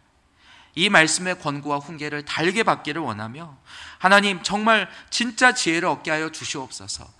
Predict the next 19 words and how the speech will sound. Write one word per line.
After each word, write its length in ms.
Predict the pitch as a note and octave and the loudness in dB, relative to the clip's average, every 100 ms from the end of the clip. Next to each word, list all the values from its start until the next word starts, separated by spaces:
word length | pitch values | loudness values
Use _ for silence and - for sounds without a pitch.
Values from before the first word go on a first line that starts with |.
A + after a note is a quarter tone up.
| - - | -20 -12
세상의 520 | - G#3+ G#3 G#3+ A3 | -4 -2 2 2 0
그럴듯한 800 | - G#3+ A#3+ A3 - C3+ C3 F#2+ - - | 2 2 2 0 -4 -2 -2 -6 -18 -12
그리고 240 | D#3 E3+ F#3 | -6 -6 -6
화려한 460 | - C4+ A#3+ A#3+ | 0 6 6 6
그런 200 | G#3+ E3+ | 0 0
말들이 460 | D#3 G#2 G#2 A#2 D3 | 0 -2 -2 -8 -8
아니라, 580 | G#2+ F2 F#2+ F#3 A2 - - - - - | -8 -6 -2 -2 -4 -12 -20 -20 -20 -12
하나님, 460 | - E3+ E3+ D#3+ A#2 - _ | -6 -4 -4 -8 -12 -20 _
하나님의 540 | - B3 B3+ A#3+ A#3 A3 | -4 6 6 6 0 0
지혜를 280 | D3 C3 | -2 -2
얻게 200 | B2 - | -4 -6
하여 200 | B2 A#2 | -8 -8
주시옵소서. 920 | A#2+ - - C3 - A2+ - F#3 G#3+ - _ - - - | -10 -8 -8 -8 -12 -12 -8 -8 -10 -16 _ -20 -20 -10
그래서 320 | C3 C#3+ D#3 | -2 0 0
세상과 540 | D3+ G3 A3 G#3 G3 F#3 | 0 2 4 4 4 4
하나님 420 | - B3 A#3+ A3+ | 4 2 2 0
사이에 560 | G3 D3 C#3+ E3+ A#2+ A2+ - - - | -2 -2 -4 -6 -10 -16 -20 -20 -10
오늘 280 | C3 C#3 | -4 2
양다리 480 | B2 B2+ D3+ F3 F3 | 2 4 4 2 0